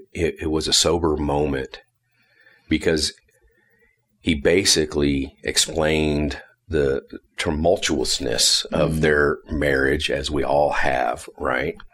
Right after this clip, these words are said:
Speaker 1: And he said, "Do you have any idea what I would give just to have another argument with that woman?"
Speaker 2: Right.
Speaker 1: And it really set everybody on their heels.
Speaker 2: Mm-hmm.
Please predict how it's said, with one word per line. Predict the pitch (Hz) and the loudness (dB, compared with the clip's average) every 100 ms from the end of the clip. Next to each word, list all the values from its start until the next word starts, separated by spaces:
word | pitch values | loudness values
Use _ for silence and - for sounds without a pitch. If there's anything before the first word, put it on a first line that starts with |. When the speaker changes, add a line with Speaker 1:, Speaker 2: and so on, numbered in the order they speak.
| - - - - - - - - | -20 -20 -20 -18 -18 -18 -12 -2
Speaker 1:
And | 82 73 71 71 - | 0 2 0 -2 -4
he | - | 0
said, | 92 85 71 | 2 2 0
"Do | 76 | -2
you | 76 80 135 | 0 2 2
have | 87 73 | 2 0
any | 64 82 82 | 0 2 2
idea | 80 78 76 69 | 2 0 0 0
what | 67 69 | 0 -2
I | 65 | -2
would | 69 67 67 - | -2 -2 -6 0
give | 78 73 65 - - - _ _ _ - | 2 2 0 -6 -14 -20 _ _ _ -6
just | - - | -4 -2
to | - | -2
have | 73 71 | -2 -2
another | 73 69 73 | -2 -2 -2
argument | 65 71 73 60 52 | -2 -4 -4 -6 -8
with | - - | -8 -6
that | 62 57 | -4 -4
woman?" | 58 - - - _ _ - | -6 -8 -16 -20 _ _ -12
Speaker 2:
Right. | 139 127 120 117 - - - _ _ _ _ _ _ - _ _ _ - | -6 -2 -2 -4 -10 -14 -14 _ _ _ _ _ _ -20 _ _ _ -2
Speaker 1:
And | 85 | 0
it | 76 | 2
really | 67 85 92 107 107 | 2 4 4 6 4
set | - 78 | 4 4
everybody | 76 76 82 67 | 2 0 0 -2
on | 67 67 | -2 -4
their | 65 | -6
heels. | - 67 60 - - - | -4 -2 -2 -4 -4 -2
Speaker 2:
Mm-hmm. | 151 127 143 135 131 127 | -2 0 0 0 0 -4